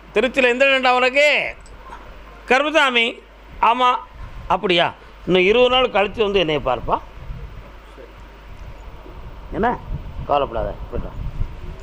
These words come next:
கர்மசாமிக்கு, கர்மசாமிக்கு தஞ்சாவூர். உன்னுடைய கட்டுமனைக்கு போய் பார்த்தேன். மனைவியினுடைய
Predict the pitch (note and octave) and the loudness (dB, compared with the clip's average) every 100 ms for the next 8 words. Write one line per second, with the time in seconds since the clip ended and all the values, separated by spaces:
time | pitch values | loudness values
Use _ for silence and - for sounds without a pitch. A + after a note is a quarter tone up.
0 | - - - - - - G3+ C4+ C#4+ C#4+ | -12 -10 -10 -12 -14 0 2 4 6 6
1 | C#4+ C#4 C#4+ B3 F3 - - - - - | 4 4 4 4 2 -4 -10 -6 -4 -2
2 | - - G3 C4 C#4 C#4+ C#4+ - C#4+ C4 | -4 0 2 4 4 4 2 2 4 4
3 | G#3+ - - - - - - - - - | 2 -2 -6 -4 -2 -4 -6 -8 -12 0
4 | F#3 A3 F3+ B3 B3+ B3+ C4 B3 F#3 B2+ | 2 2 4 6 6 4 4 4 4 0
5 | - - - - A3+ C4+ C4 B3 B3 E4+ | -8 -10 -8 0 4 6 6 6 2 4
6 | F4 D#4 C4+ B3 C4 C4+ B3 A#3 A3+ G#3 | 4 4 2 2 2 4 2 4 2 0
7 | - - - - - - - - - - | -6 -18 -18 -18 -14 -12 -12 -14 -18 -18
8 | - - - - - - F3+ A#3 D#4 D#4+ | -18 -18 -18 -18 -18 -2 2 4 6 4
9 | D4 C#4 | 6 6